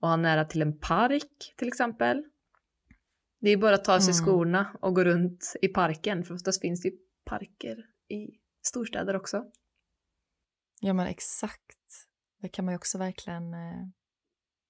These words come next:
Speaker 2: ja, men landa och använda mindfulness eller sina sinnen för att tona in på platsen.
Speaker 1: Mm,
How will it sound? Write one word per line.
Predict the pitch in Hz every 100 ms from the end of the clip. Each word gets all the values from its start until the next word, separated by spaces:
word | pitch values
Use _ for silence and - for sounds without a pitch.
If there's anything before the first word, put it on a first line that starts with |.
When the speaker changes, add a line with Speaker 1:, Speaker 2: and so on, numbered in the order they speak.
| _
Speaker 2:
ja, | -
men | 202 190
landa | 185 175 165 170 170 170 170
och | 175 175 -
använda | 185 175 170 175
mindfulness | 185 165 165 - 165 165 -
eller | 165
sina | - 170
sinnen | - 180 165 165 165
för | -
att | - - - - - _ _ _ -
tona | 190 170
in | 175 165
på | -
platsen. | - - - - 214 220
Speaker 1:
Mm, | 220 202 185 190 196